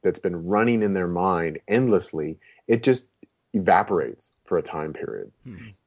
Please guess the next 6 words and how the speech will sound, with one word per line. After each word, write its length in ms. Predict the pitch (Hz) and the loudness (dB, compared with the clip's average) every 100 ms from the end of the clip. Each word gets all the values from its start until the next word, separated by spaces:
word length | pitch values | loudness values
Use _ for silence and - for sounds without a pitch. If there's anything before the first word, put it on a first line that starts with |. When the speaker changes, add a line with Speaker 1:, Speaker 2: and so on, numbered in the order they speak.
| - | 0
Speaker 1:
And 400 | 107 101 90 98 | 2 2 0 2
that 340 | 107 123 131 - | 4 4 -2 -4
allows 540 | 101 92 95 98 104 | 2 4 6 4 2
people 500 | - 95 87 85 82 - | -6 -8 -4 -4 -4 -10
to 480 | - 90 85 82 85 _ _ _ _ _ _ _ _ _ _ _ - | -4 0 2 0 -2 _ _ _ _ _ _ _ _ _ _ _ -4
release 760 | 101 98 104 117 135 - - | 0 2 4 4 4 -2 -10